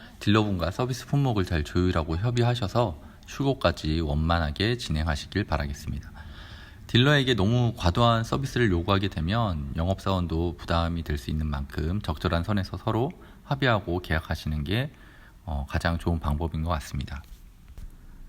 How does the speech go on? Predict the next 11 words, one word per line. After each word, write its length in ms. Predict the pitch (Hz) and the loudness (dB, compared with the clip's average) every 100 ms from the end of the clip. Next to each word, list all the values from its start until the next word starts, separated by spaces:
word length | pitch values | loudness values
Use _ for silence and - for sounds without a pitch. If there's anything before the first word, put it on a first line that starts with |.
| - - - | -16 -16 -2
일단 320 | 123 123 139 | -2 0 0
가장 360 | - 101 135 120 | 0 2 4 4
많이 220 | 82 101 | 4 4
하는 220 | 127 127 | 2 2
서비스 380 | 123 156 160 - | 0 0 0 -2
품목에는 720 | - 160 147 101 120 127 85 76 | 0 2 2 2 0 0 -2 -2
당연히 400 | 90 92 92 92 | 0 0 0 -2
썬팅, 680 | - 139 147 120 104 131 185 - | 0 2 2 0 0 -2 -6 -10
블랙박스, 840 | - 101 101 95 - - 90 92 117 | 0 0 2 -2 -4 -4 0 0 0
보조 240 | - 92 | 0 0
배터리, 720 | 92 85 - 85 120 165 196 | 0 -2 -2 0 0 0 -4